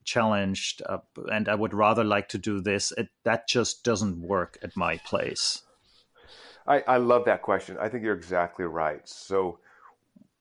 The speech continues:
Speaker 2: it is difficult to know oneself. Uh, and, and again, the brain is not really designed
Speaker 1: Mm-hmm.
Speaker 2: so that our unconscious emotional experiences, uh, are, are knowable with any clarity. So, um,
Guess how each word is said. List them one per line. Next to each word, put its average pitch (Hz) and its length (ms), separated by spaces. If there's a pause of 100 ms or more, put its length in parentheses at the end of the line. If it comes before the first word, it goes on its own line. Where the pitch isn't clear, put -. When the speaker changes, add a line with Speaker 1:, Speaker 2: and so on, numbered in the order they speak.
Speaker 2:
it 110 140
is 104 120
difficult 120 400
to 104 80
know 95 200
oneself. 87 720 (540)
Uh, 85 240
and, 92 280
and 92 180
again, 87 240
the 87 80
brain 95 600
is 85 260
not 87 520
really 92 520
designed 85 840
Speaker 1:
Mm-hmm. 101 140
Speaker 2:
so 85 60
that 82 320 (100)
our 80 320
unconscious 87 760 (400)
emotional 107 360
experiences, 90 1000
uh, 90 40
are, 78 560
are 87 120
knowable 87 420
with 82 120
any 82 160
clarity. 82 540 (360)
So, 80 420
um, 78 300